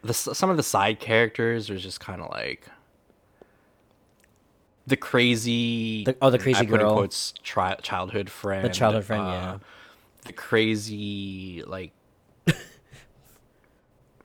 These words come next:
Speaker 1: I don't know what she
Speaker 2: Uh,
Speaker 1: is.
Speaker 2: yeah, I
Speaker 1: She
Speaker 2: don't
Speaker 1: has,
Speaker 2: know
Speaker 1: like,
Speaker 2: what she is either. She's like, she's
Speaker 1: she has,
Speaker 2: not
Speaker 1: like,
Speaker 2: a
Speaker 1: sharp
Speaker 2: love
Speaker 1: teeth.
Speaker 2: interest.
Speaker 1: Yeah.
Speaker 2: Oh, her, the demon. The one
Speaker 1: Yeah,
Speaker 2: who, like,
Speaker 1: her.
Speaker 2: tortured him. Yeah, yeah,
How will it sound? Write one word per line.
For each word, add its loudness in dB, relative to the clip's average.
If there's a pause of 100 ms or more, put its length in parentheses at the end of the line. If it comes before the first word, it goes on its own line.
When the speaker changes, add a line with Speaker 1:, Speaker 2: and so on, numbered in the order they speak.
(220)
Speaker 1:
I 6
don't 8
know 10
what 8
she 4
Speaker 2:
Uh, 2
Speaker 1:
is. -6
Speaker 2:
yeah, 10
I 12
Speaker 1:
She -
Speaker 2:
don't 12
Speaker 1:
has, 12
Speaker 2:
know 12
Speaker 1:
like, 12
Speaker 2:
what 10
she 8
is 2
either. 2
She's -6
like, 0
she's -6
Speaker 1:
she 6
has, 8
Speaker 2:
not 6
Speaker 1:
like, 8
Speaker 2:
a 4
Speaker 1:
sharp 10
Speaker 2:
love -4
Speaker 1:
teeth. 2
Speaker 2:
interest. 0
Speaker 1:
Yeah. 4
Speaker 2:
Oh, 12
her, 12
the 8
demon. 4 (580)
The 12
one 12
Speaker 1:
Yeah, 12
Speaker 2:
who, 12
like, 12
Speaker 1:
her. 12
Speaker 2:
tortured 12
him. 8
Yeah, 8
yeah, 10